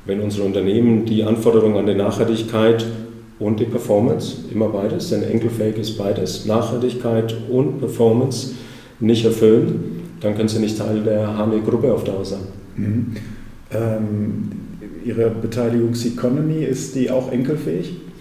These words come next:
Speaker 1: Eine Finanzbeteiligung, die haben wir natürlich schon, ähm, sehr lange. Ähm, Seconomy hat sehr viele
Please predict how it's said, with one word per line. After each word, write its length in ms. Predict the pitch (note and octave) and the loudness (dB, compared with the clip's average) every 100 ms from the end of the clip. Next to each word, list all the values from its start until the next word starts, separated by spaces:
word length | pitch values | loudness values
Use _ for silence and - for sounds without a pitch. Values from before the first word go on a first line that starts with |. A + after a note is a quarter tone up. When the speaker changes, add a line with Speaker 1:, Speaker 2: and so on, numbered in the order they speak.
| - - - - - A#3 | -20 -20 -20 -20 -14 0
Speaker 1:
Eine 120 | A2 | 2
Finanzbeteiligung, 1120 | G#2+ A2+ A2+ - C#3+ C3+ C#3 C3+ C#3 D3 - - | 4 4 4 2 2 4 4 4 4 4 2 4
die 120 | A2+ | 4
haben 140 | G#2 | 4
wir 80 | G#2+ | 4
natürlich 420 | G#2 G#2 G#2+ G#2 | 2 2 0 0
schon, 540 | G#2+ G#2+ G2+ G#2 G#2 - - - | 2 2 2 0 -4 -10 -12 -8
ähm, 380 | G#2 F#2+ F#2+ F#2+ | -4 -2 -2 -2
sehr 300 | F#2+ G#2 G2 | -2 2 4
lange. 480 | G2 A2 C3 C3 C3 C3+ C3 | 4 4 4 4 4 0 -2
Ähm, 200 | G#2+ G#2 G#2 G#2 - - | -2 -4 -6 -10 -14 -14
Seconomy 540 | A#2 A#2+ A2+ B2+ B2 A#2+ | -2 0 4 4 6 4
hat 400 | G#2+ G#2+ - - - - | 4 0 -4 -8 -12 -16
sehr 400 | - - - A2+ | -12 -10 2 4
viele 460 | A#2 A#2 A2+ A2 G#2 | 4 2 4 4 4